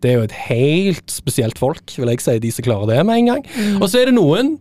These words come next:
Speaker 1: som er, de fleste har jeg fått inntrykk av, ligger på sånn tjuefem, trettito,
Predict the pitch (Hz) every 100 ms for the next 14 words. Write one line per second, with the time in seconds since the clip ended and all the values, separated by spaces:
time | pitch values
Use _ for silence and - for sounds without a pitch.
0 | - - 202 190 190 185 180 - - 196
1 | 123 - - 175 160 147 113 117 131 120
2 | 110 110 123 117 110 - _ _ _ -
3 | 139 127 113 117 117 - 120 - 110